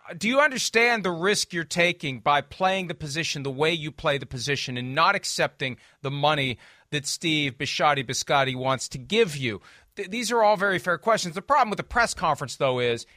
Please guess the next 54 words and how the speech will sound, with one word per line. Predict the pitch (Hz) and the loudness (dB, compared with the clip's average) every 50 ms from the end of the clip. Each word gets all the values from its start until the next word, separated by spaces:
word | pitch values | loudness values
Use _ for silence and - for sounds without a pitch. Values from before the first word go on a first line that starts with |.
| _ _ - | _ _ -6
everybody | - 151 190 240 226 277 269 | -2 0 0 0 0 -2 -2
shows | 226 - - 240 233 226 180 | -2 0 2 2 2 2 4
up | 185 175 170 170 170 _ _ _ _ - | 4 4 4 4 2 _ _ _ _ -16
with | 135 - | -14 -8
the | - 127 | -6 -2
one | 127 151 190 208 | 0 0 0 0
question | - - 196 196 190 - - 190 180 | 0 0 2 2 2 2 -2 -6 -6
that | 175 175 | -4 -2
they | 185 175 | 0 -2
plan | 175 - - 151 156 170 190 | -2 -2 -4 -2 -2 0 0
to | 196 170 - | 0 0 2
ask | 156 147 135 131 135 131 - - _ _ _ _ _ _ | 4 2 2 2 0 -2 -6 -14 _ _ _ _ _ _
to | - 123 | -8 -8
impress | 113 - - 151 160 - | -8 -2 -2 -2 -2 0
their | - 202 190 | -2 -4 -2
boss | 135 160 151 151 147 147 143 - - | 2 4 4 6 6 4 4 0 -4
and | 117 - | -8 -6
check | - - 147 156 _ | -4 -2 -2 -4 _
the | - 175 | -6 -4
box | 139 151 143 143 143 139 - | 0 2 4 4 2 2 -2
and | 131 110 | -10 -12
show | - - 135 135 139 | -8 -4 -4 -4 -4
that | 147 147 - | -6 -8 -4
they're | 143 139 | 0 0
actually | 135 139 135 - - 143 127 | 0 0 -2 -4 -8 -8 -6
doing | 117 131 135 135 | -6 -6 -6 -4
their | 139 135 | -6 -6
job, | 120 117 120 113 113 113 110 _ - - - - - _ _ - | -4 0 2 4 4 4 2 _ -14 -20 -20 -20 -20 _ _ -6
and | 151 156 | -4 -4
it's | 151 - - | -4 -4 -4
never | 165 170 170 170 175 180 170 | 0 2 2 2 2 0 0
a | 165 | 0
meaningful | 165 160 156 156 156 151 123 151 151 139 | -2 -2 -4 -4 -4 -6 -4 -4 -4 -2
conversation. | - 135 131 131 123 127 120 - - 120 104 98 92 - - 98 90 87 - - | 0 0 0 0 0 -2 -6 -4 -4 -4 -4 -4 -4 -8 -10 -10 -12 -14 -10 -6
It's | 151 139 - - | -6 -6 -4 -4
a | 151 | -4
scattershot | - - - - 165 160 165 180 180 135 - - 170 160 160 | -2 -2 -2 0 2 2 4 4 2 -2 0 2 2 2 2
approach. | 151 - - - 135 127 123 120 - - - - - - - - - _ _ _ | 0 -4 -2 0 0 0 0 0 -4 -10 -12 -14 -18 -20 -20 -20 -20 _ _ _
He | - 160 170 170 | -4 -2 0 0
needs | 180 196 170 139 | 0 -2 -2 -4
to | 170 | -4
sit | - - - 185 156 - | -4 -2 -2 -2 -2 0
down | 180 165 156 147 143 | 2 2 2 2 2
for | 135 - 143 127 123 | 0 -2 -4 -4 -2
an | 131 | 0
interview | 170 220 233 165 120 117 107 101 98 120 | 0 2 2 0 0 -2 -4 -4 -4 -4
one-on-one | 131 131 139 143 147 151 160 156 139 120 113 107 110 120 | -2 0 0 0 2 0 0 0 -2 -2 -2 -2 -2 -4
with | 135 135 127 | -4 -6 -6
someone | - - 131 120 117 117 117 117 117 110 | -4 -4 -4 -4 -2 -2 -2 -4 -4 -4
who | 110 113 110 107 110 | -6 -6 -6 -6 -6
would | 110 104 104 101 92 | -6 -6 -6 -6 -6
have | 95 113 120 123 127 120 | -2 0 0 0 0 0
the | 131 127 | -2 -6
ability | 117 98 123 120 110 110 107 104 104 101 98 | -4 -2 -2 -4 -2 -2 -4 -4 -4 -4 -6